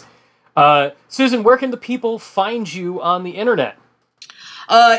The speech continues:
Speaker 2: you can find me, uh, on the Twitters at Susan Arndt or, uh, at Pocket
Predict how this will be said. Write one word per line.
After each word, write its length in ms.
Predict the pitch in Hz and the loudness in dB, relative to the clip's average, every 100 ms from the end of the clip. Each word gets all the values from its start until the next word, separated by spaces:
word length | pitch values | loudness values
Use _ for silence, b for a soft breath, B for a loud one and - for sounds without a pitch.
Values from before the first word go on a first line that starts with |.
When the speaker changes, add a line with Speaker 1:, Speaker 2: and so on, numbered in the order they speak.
| 226 | -2
Speaker 2:
you 180 | 226 220 | -8 -8
can 420 | 214 196 175 170 | -8 -8 -8 -10
find 420 | 156 185 175 156 | -8 -8 -8 -8
me, 380 | 165 156 147 147 | -6 -6 -4 -6
uh, 460 | 127 135 131 135 123 | -6 -8 -8 -10 -12
on 180 | 135 143 | -10 -10
the 80 | 143 | -10
Twitters 680 | - 277 214 285 311 - - | -6 -4 -2 -2 -4 -10 -18
at 200 | 156 - | -16 -14
Susan 260 | - 139 143 | -10 -10 -10
Arndt 340 | 131 139 220 - | -12 -12 -12 -12
or, 420 | 143 143 139 - | -10 -6 -6 -6
uh, 180 | 127 131 | -10 -12
at 240 | 127 135 - | -12 -14 -10
Pocket 320 | - - | -8 -6